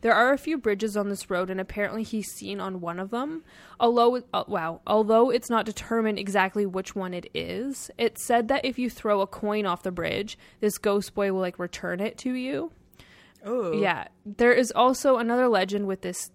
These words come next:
Speaker 1: this child. It's if you stand on the bridge and, like, a coin will just, like, drop near you, like, below you, like, you don't drop it, it just shows up. And if you go to pick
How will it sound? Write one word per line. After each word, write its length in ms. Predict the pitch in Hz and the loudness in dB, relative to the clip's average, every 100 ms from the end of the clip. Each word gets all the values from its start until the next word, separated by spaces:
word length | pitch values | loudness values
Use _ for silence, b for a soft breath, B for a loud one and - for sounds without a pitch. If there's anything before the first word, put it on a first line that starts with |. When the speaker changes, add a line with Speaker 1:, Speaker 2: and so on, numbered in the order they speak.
| _ - | _ -6
Speaker 1:
this 200 | 190 - | -6 -4
child. 580 | - 170 160 190 208 - - | -2 0 0 0 -2 -6 -2
It's 340 | 214 214 - _ - | -2 -2 -16 _ -4
if 160 | 214 | -2
you 80 | 220 | -2
stand 340 | - 247 240 269 | 0 2 2 2
on 80 | |
the 80 | 269 | 0
bridge 380 | 214 196 190 - - | 2 2 0 -4 -6
and, 500 | 202 190 185 180 180 - | -2 0 -2 -4 -8 -8
like, 160 | - 190 | -8 -8
a 60 | 180 | -10
coin 560 | - 185 185 202 208 - | -8 -4 -2 -4 -8 -12
will 180 | 190 190 | -8 -8
just, 160 | 190 | -6
like, 120 | 175 175 | -8 -4
drop 360 | 185 170 170 | 0 0 -2
near 200 | 180 170 | -6 -6
you, 240 | 180 202 226 | -4 -2 -2
like, 180 | 190 175 | -2 -4
below 220 | 170 180 | -6 -4
you, 120 | 196 | -2
like, 140 | 190 190 | -4 -4
you 80 | 202 | -2
don't 140 | 214 | -2
drop 240 | 202 202 202 | 2 0 0
it, 60 | |
it 60 | 185 | -8
just 140 | 214 | -10
shows 300 | - 180 180 | -8 -6 -6
up. 340 | 175 196 269 - B B B B B | -4 -4 -4 -8 B B B B B
And 80 | 233 | 2
if 120 | 226 | 2
you 80 | 233 | 2
go 100 | 220 | 2
to 100 | 208 | 2
pick 340 | - 254 247 | 0 -2 -2